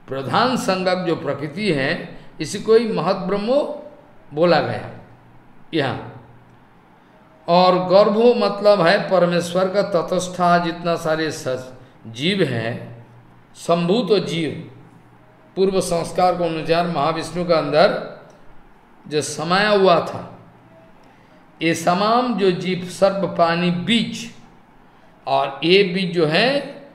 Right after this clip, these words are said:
गर्भों का अंदर में उत्क्षेपण, माना मतलब गर्भ में संचारित हो जाते, ऐसा करके। इसके द्वारा क्या होता है, चैतन्य चरितामृत में बताया,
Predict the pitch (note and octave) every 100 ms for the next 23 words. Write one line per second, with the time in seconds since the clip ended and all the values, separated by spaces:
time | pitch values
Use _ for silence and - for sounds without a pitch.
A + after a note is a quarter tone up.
0 | - - - C#3 C3+ E3+ D#3+ G#3 - F3+
1 | F#3 C4+ - - - - - _ _ -
2 | D#3 E3 E3+ G3 - F3+ - - D#3+ D3
3 | A#2+ C#3+ D#3 D#3 - - G3+ - - -
4 | - D3+ D3 D#3+ G3 - C#3 C#3 D3 D#3+
5 | - G2+ F2+ - - - - - _ _
6 | _ _ - - - - - - - _
7 | - F3+ F#3 E3 D3 A#2+ - F#2 - -
8 | - - - - - - - - - -
9 | - _ - - - - G#3 - D4 C4+
10 | A3 F#3+ - F3+ E3+ E3 D#3 C#3+ F#3+ F3
11 | - - - - - - - - - -
12 | - - - - - - - - - -
13 | - _ - _ _ _ _ _ - -
14 | - - - F3 E3+ G3+ G3+ F#3+ F3+ F3
15 | F3 F3 F3 F3 E3+ D3+ E3 E3+ G3+ A3
16 | G#3+